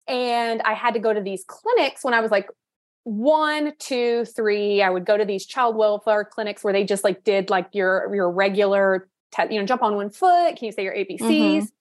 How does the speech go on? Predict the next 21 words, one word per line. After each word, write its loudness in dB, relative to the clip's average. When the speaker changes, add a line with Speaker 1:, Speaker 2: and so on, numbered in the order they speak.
Speaker 2:
Mm-hmm. -6
Speaker 1:
And 2
so 2
I 6
was -2
born 0
in -2
nineteen -6
ninety. -2
In -4
ninety-one 0
I 0
went, -4
in -4
ninety-two 0
I 2
went, -4
in -4
ninety-three 0
I 0
went. -8